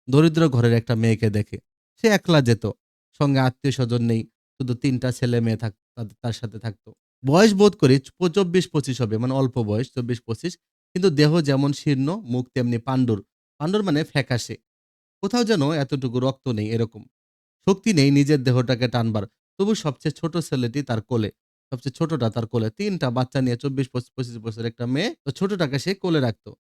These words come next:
সে তো আর হাঁটতে পারে না, অথচ ফিরে আসবারও ঠাঁই নেই। কি ক্লান্তই না মেয়েটার চোখের চাহনি। এগুলোতে প্রশ্ন আসে, হ্যাঁ, কি ক্লান্তই না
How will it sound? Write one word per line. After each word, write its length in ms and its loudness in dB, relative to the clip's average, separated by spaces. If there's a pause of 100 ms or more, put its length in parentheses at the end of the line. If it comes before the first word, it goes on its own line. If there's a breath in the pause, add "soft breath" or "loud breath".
(180)
সে 80 -2
তো 100 -2
আর 120 0
হাঁটতে 340 -2
পারে 240 -2
না, 180 -10 (880)
অথচ 300 0
ফিরে 320 2
আসবারও 360 0
ঠাঁই 220 0
নেই। 180 -2 (440)
কি 60 -18
ক্লান্তই 460 0
না 120 0
মেয়েটার 380 0
চোখের 320 -4
চাহনি। 440 -4 (640)
এগুলোতে 220 -2
প্রশ্ন 380 -2
আসে, 220 -2
হ্যাঁ, 240 0
কি 140 -6
ক্লান্তই 460 -2
না 220 -4